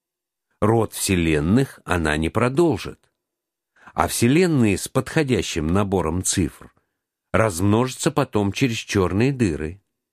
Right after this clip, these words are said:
Так растет число правильных вселенных, в которых горят звезды,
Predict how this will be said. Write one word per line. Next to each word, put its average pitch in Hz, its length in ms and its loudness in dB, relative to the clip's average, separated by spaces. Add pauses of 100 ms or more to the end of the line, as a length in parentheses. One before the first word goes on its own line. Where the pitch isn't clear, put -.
(600)
Так 117 360 0
растет 87 540 -2
число 104 480 0
правильных 101 800 0
вселенных, 73 840 -2 (320)
в - 60 -20
которых 104 440 0
горят 123 460 0
звезды, 92 760 -2